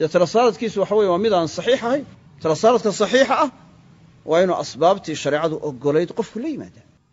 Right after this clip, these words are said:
Mar kale waxaa laga soo naqliyaa Cumar ibn Khattab inuu yidhi, "Waxaan karaahiyeysanayaa inaan arko ruux sabahlalan, laa fi camali dunya walaa fi camali aakhira." Sabahlal waa mid, dee, iska baagamuundo ah, oo aan shaqo adduunyo iyo shaqo aakhiro midnaba ku jirin.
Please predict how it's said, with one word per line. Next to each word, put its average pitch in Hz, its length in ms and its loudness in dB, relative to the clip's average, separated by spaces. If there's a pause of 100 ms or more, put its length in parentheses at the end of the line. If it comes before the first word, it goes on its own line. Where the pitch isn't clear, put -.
(220)
Mar - 120 -2
kale 220 160 4
waxaa 190 180 2
laga 208 100 0
soo 185 160 -4
naqliyaa 127 400 -2
Cumar 156 160 -8
ibn 143 120 -8
Khattab 147 340 -4
inuu 117 200 -8
yidhi, 110 180 -14 (460)
"Waxaan 170 160 -8
karaahiyeysanayaa 190 680 2
inaan 190 200 -4
arko 151 240 -6
ruux 190 260 -4 (260)
sabahlalan, 160 800 -2 (880)
laa 190 140 2
fi - 120 -10
camali 165 300 -4
dunya 147 280 -4
walaa 139 140 0
fi 127 120 -14
camali 120 220 -8
aakhira." - 280 -18 (380)
Sabahlal 135 500 -4 (600)
waa 120 100 -10
mid, 160 220 -4
dee, 139 220 -4 (480)
iska - 180 -8
baagamuundo 139 600 -2
ah, - 100 -16 (760)
oo 220 80 0
aan 190 200 0
shaqo 208 300 -2
adduunyo 185 460 -2
iyo 196 160 -2
shaqo 208 280 -8
aakhiro 170 460 -2
midnaba 220 360 -6
ku - 120 -18
jirin. 87 280 -14